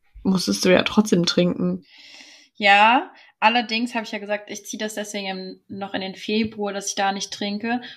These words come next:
Speaker 2: Und jetzt gehen wir nun mal einfach, ähm, im Februar zum Fasching.
Speaker 1: Ja, dann musst
Speaker 2: Das
Speaker 1: du's
Speaker 2: heißt,
Speaker 1: noch in
Speaker 2: ich
Speaker 1: den
Speaker 2: werde
Speaker 1: März
Speaker 2: da auch
Speaker 1: ziehen.
Speaker 2: wieder was trinken.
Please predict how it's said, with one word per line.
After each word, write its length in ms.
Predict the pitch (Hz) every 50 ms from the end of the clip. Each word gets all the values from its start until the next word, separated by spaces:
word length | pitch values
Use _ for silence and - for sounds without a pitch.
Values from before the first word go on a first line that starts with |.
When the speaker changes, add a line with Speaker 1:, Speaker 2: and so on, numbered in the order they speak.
| - - -
Speaker 2:
Und 80 | 214 208
jetzt 180 | 208 208 - -
gehen 160 | 220 214 220
wir 80 | 220
nun 140 | 208 196 196
mal 120 | 196 190 185
einfach, 520 | 190 196 202 - - 202 196 196 - -
ähm, 480 | - 190 190 185 185 185 185 185 196 - -
im 160 | 190 196 190
Februar 680 | - - 214 214 226 214 - 214 208 202 202 202 202 202 - _ -
zum 180 | - - 196 185
Fasching. 540 | - 190 185 185 - 196 190 208 240 226 - - - - - - - - - - - _ _ _ _ _ _ _ _ _ -
Speaker 1:
Ja, 300 | - 208 196 190 190 196
dann 260 | 190 214 190 214 226
musst 200 | 226 233 262 -
Speaker 2:
Das 40 | -
Speaker 1:
du's 80 | 262 220
Speaker 2:
heißt, 60 | 226
Speaker 1:
noch 60 | 240 240
in 40 | 247
Speaker 2:
ich 40 | 226
Speaker 1:
den 60 | 214
Speaker 2:
werde 120 | 208 170
Speaker 1:
März 140 | 165 165 165 208
Speaker 2:
da 160 | 185 170 185
auch 40 | 196
Speaker 1:
ziehen. 80 | 180 170
Speaker 2:
wieder 220 | 165 165 180 175 170
was 220 | 180 196 - -
trinken. 680 | - - - 180 180 180 175 - _ - - - - -